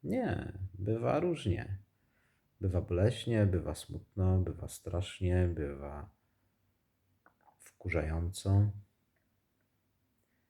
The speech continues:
I to jest zu-, zupełnie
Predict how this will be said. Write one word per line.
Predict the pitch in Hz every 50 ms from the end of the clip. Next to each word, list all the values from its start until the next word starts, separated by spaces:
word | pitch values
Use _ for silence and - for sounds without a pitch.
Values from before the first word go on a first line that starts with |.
| _ _ _ _ _ _ _ _ _ -
I | 107
to | 104 - 143
jest | 156 202 202 - - - _ _ _ _ _ _ _ _ _ 117
zu-, | 113 110 120 101 95 127
zupełnie | 110 123 113 - - _ - 147 135 - 202 208 202 175 139 123 127 139 151 160 170 180 - 196 196